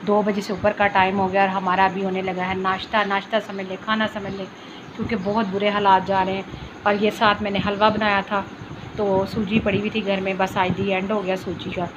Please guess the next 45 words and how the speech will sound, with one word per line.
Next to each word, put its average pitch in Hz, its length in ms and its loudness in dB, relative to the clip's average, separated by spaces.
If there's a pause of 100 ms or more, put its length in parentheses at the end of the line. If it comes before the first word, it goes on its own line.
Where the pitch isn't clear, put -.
(440)
तो, 214 60 2
आ, 202 440 6
ये 196 180 2
मैंने 196 220 0
साथ 190 280 2
हलवा 196 240 2
बना 226 240 4
लिया 196 200 2
और 190 100 2
साथ 185 320 2
में, 190 120 -2
ए, 175 440 -2
तिल 190 160 -2
वाले 185 220 -2
नान 180 220 -2
मंगवा 214 260 0
लिए, 180 240 -4 (640)
तो 190 220 2
साथ 190 340 2
है 190 140 0
गर्मा 180 280 -2
गर्म 175 320 -4
चाय। 214 320 4 (540)
तो 226 120 0 (480)
टेबल 226 320 6 (380)
as 202 220 4
it 208 200 -6
is 214 200 -2
आपको 190 280 2
भरी 202 240 -2
हुई 220 120 0
नज़र 214 240 2
आएगी, 202 260 2
क्योंकि 196 220 -8
मैंने 190 200 -4
आपको 185 240 -4
दिखाया 214 540 0
ही 240 140 4
था 214 200 2
कि 202 120 -4
क्या 202 240 0
हालात 196 460 0
हुए 196 180 -4
हुए 196 80 -4
हैं। 196 160 -6